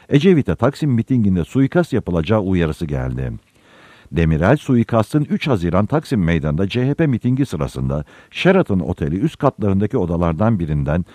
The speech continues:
uzun namlulu ve dürbünlü bir tüfekle ateş edileceği, bu teşebbüsün yirmi dokuz Mayıs bin dokuz yüz yetmiş yedi günü İzmir'in Çiğli Havaalanı'nda cereyan eden olayla birlikte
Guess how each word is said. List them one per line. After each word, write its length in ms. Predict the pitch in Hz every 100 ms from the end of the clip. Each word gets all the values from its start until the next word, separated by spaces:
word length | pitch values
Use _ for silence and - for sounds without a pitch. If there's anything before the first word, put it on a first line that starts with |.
| - -
uzun 380 | 123 170 190
namlulu 380 | 165 160 160 165
ve 140 | 117 117
dürbünlü 440 | 147 143 156 147
bir 100 | 120
tüfekle 380 | - 139 156 107
ateş 300 | 104 147 101
edileceği, 600 | 69 67 64 65 82 107 - - - 135
bu 120 | 208
teşebbüsün 560 | 196 - 151 120 123
yirmi 300 | 95 113 139
dokuz 260 | 147 180 156
Mayıs 280 | 123 95 78
bin 120 | 117
dokuz 200 | 123 120
yüz 40 |
yetmiş 300 | 117 113 120
yedi 160 | 135 143
günü 180 | 87 76
İzmir'in 420 | 131 135 135 98
Çiğli 300 | - 160 139
Havaalanı'nda 460 | 87 101 117 87 67
cereyan 400 | 90 110 135 117
eden 200 | 82 80
olayla 420 | 90 117 135 73
birlikte 500 | 69 67 - 80